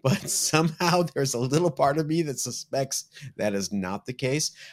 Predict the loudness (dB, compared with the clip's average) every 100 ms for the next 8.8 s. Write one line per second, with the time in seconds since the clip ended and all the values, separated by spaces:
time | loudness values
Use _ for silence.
0 | -2 2 4 4 2 0 2 2 0 -4
1 | -8 -6 -6 -4 -6 -4 -4 -4 -4 -6
2 | -8 -10 -12 -10 -10 -10 -8 -8 -6 -6
3 | -4 -4 -4 -6 -8 _ _ _ _ -6
4 | -4 0 2 2 2 0 0 -2 -2 -6
5 | -4 -4 -4 -4 -2 -2 -4 -4 -4 -2
6 | -2 -2 -2 -4 -6 -6 -4 -4 -4 -4
7 | -4 -4 -6 -8 -10 -12 _ -6 -4 -4
8 | -6 -10 -8 -8 -8 -16 -20